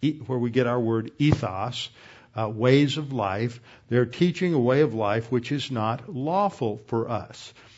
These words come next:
Now, there's no law against this in, in Rome. Uh, it's simply that this was upsetting the normal way in which business was conducted and business was done. And Paul and, and Silas and Timothy were bringing a measure of absolutes to the situation and saying that,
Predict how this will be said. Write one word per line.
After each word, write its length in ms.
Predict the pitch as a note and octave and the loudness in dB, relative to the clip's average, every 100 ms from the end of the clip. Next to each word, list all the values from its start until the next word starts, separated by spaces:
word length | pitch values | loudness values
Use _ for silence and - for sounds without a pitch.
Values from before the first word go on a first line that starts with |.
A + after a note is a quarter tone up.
| _ - | _ -4
Now, 260 | A#2+ C3 | 2 4
there's 300 | B2 C3 B2+ | 6 4 4
no 180 | D3 F3+ | 2 2
law 460 | D#3+ C3 D3+ D3+ D3 | 2 2 2 0 -2
against 560 | B2+ A2+ C3+ C#3+ - | -4 2 2 2 -4
this 400 | A#2 A2 A#2+ - - | -2 0 -2 -6 -6
in, 300 | B2 A#2 A2+ - | -2 -2 -4 -6
in 320 | A2+ G#2+ A2 | -6 -4 -2
Rome. 540 | B2 B2+ G#2 A2+ C3+ - - - _ | 0 0 0 -4 -6 -8 -20 -20 _
Uh, 160 | A2+ A#2 | -2 0
it's 240 | C#3+ C3+ - | 2 2 2
simply 340 | D#3+ D#3 D3 | 0 0 0
that 220 | C#3 C3+ | 2 2
this 180 | C3+ C3 | 0 0
was 180 | B2+ A2+ | -2 -2
upsetting 760 | C3+ C3+ - - C3+ B2+ B2+ | -4 -4 -6 2 4 4 2
the 100 | A#2 | 0
normal 560 | A#2 A2 A2+ B2 C3 A#2+ | 0 0 0 0 0 0
way 300 | G#2+ A#2+ A#2 | 0 2 2
in 80 | A2+ | 0
which 400 | A2 A2+ A2+ A2 | -2 -4 -4 0
business 420 | A#2 A#2 B2 A2+ | 0 2 -2 -4
was 260 | B2 A2 - | -4 -6 -6
conducted 600 | A2+ G2+ C3 C#3+ C#3+ B2+ | -6 0 0 0 0 0
and 140 | G#2+ | 0
business 440 | G#2+ B2+ B2 A#2 A#2+ | 2 2 0 -6 -6
was 160 | G2 | -6
done. 400 | F#2 A2+ A2+ A2 A2 - - - | -4 -2 -2 -4 -6 -18 -20 -6
And 340 | A#2+ B2 A#2+ | 0 0 -2
Paul 460 | A#2+ C#3 C3+ C3 C3 | -4 0 2 4 2
and, 300 | B2 A#2 A#2 | 0 -4 -4
and 260 | A#2+ A2+ A2+ | -6 -4 -2
Silas 500 | C3+ A#2+ A2+ A2+ A2+ | 0 2 0 -2 -6
and 120 | G#2 | -6
Timothy 400 | A#2+ A2 G#2+ A2+ | -4 -4 -4 -4
were 160 | G#2+ | -4
bringing 480 | G2 A2+ A2+ A2 G#2 | -4 -4 -4 -4 -8
a 60 | G#2 | -10
measure 540 | A#2+ A2+ A#2 A#2 A2 | -8 -2 -2 -2 -6
of 120 | G2 - | -8 -6
absolutes 840 | A#2 B2+ - - G#2 C#3 B2+ - | -4 -4 -6 -8 -2 -2 -2 -6
to 100 | - | -8
the 140 | G2 G2+ | -8 -6
situation 720 | - A2+ - G2+ G#2+ - C3+ | -6 -8 -8 -8 -8 -8 -8
and 80 | A#2+ | -6
saying 300 | A#2+ A2+ A2+ | -6 -4 -4
that, 200 | G#2 | -6